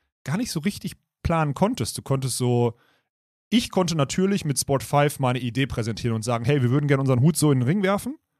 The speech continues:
Auch ganz klar, pass auf, sollen wir das zusammen machen?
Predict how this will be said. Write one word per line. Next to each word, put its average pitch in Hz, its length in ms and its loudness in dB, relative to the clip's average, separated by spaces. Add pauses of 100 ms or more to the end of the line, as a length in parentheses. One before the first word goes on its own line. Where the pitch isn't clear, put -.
(340)
Auch 131 160 2
ganz 151 260 0
klar, 165 480 2 (640)
pass 135 140 0
auf, 165 260 2 (500)
sollen 139 240 2
wir 156 40 6
das 147 140 4
zusammen 147 360 2
machen? 202 400 0